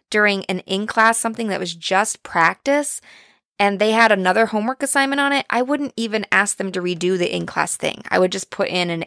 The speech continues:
A for absent in the grade book and it just didn't affect their grade at all. So that's the first thing I would just say is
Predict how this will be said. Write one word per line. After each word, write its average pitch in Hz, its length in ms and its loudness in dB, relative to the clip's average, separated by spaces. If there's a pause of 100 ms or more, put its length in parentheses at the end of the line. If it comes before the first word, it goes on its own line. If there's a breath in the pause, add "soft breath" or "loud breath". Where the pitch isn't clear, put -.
A 175 180 2
for - 180 -4
absent 196 380 0
in 202 60 -2
the 196 80 -2
grade 190 240 0
book 185 280 0
and 170 140 -10
it 170 80 -10
just - 260 -10 (160)
didn't 180 260 -4
affect 170 320 -6
their 170 100 -4
grade 165 260 -4
at - 160 -8
all. - 340 0 (440 loud breath)
So 233 540 4
that's 311 240 4
the 349 80 4
first 185 340 0
thing 214 120 -4
I 180 120 0
would 170 120 -2
just - 220 -8
say 175 340 2
is 165 220 -4